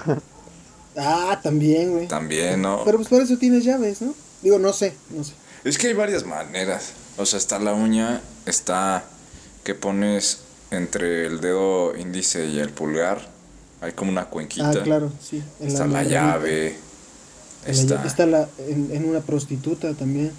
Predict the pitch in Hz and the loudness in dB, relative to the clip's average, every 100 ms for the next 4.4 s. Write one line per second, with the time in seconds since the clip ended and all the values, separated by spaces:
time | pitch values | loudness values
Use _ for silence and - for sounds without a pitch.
0 | - - 151 - 87 82 87 104 107 104 | -12 -8 -4 -4 -2 -2 0 2 2 0
1 | 87 90 85 87 80 78 90 117 82 71 | -2 -4 -2 -2 0 0 0 -2 -2 -6
2 | - - - - - 151 139 131 131 127 | -12 -20 -20 -20 -12 -4 0 2 0 -2
3 | - - 170 196 208 214 156 175 175 180 | -8 2 6 6 4 0 -2 -2 0 -2
4 | 160 - 147 147 | -4 -4 -2 0